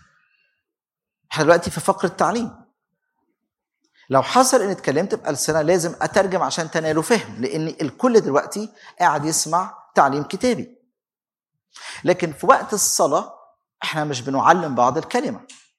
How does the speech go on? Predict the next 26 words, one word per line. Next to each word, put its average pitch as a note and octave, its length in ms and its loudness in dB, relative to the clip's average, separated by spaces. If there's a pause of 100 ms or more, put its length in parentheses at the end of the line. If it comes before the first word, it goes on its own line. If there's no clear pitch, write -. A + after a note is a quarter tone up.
(800)
إحنا D#3+ 220 -4
بنعبد C#3+ 540 2
رب، C#3+ 180 2
إحنا - 220 -8
بنوجه D3+ 520 -2 (160)
كلامنا D3 280 0
للرب، D3+ 220 0 (260)
نقدر D3+ 240 0
نصلي B2+ 360 -2
بألسنة. F#3+ 460 -6 (1120)
في - 140 -4
وقت C#3+ 400 2
العبادة، C#3 640 0 (160)
وقت - 320 0
التسبيح، C#3 640 -4 (260)
إحنا E3+ 460 -4
نقدر D#3+ 440 -2
نصلي D3 320 0
بألسنة D3+ 460 -6 (580)
وعادي F#3+ 720 0
جدًا F#3 260 -4
بصوت F3+ 240 -6
عالي، E3+ 240 -2
ده D3 120 0
مش F#3+ 220 -2
ممنوع. F#3+ 400 -4